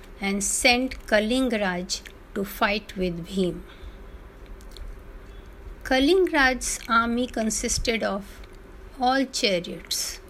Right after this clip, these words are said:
They went and tried to surround Bhim.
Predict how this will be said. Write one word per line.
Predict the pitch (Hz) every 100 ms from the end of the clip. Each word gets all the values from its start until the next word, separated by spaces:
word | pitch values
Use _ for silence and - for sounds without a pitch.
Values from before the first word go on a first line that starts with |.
| - - - - - - - - -
They | 196 214 214
went | 226 262 311 -
and | 233 240 233
tried | 233 214 220 -
to | 220
surround | - 208 196 208 220 196 175
Bhim. | 196 185 -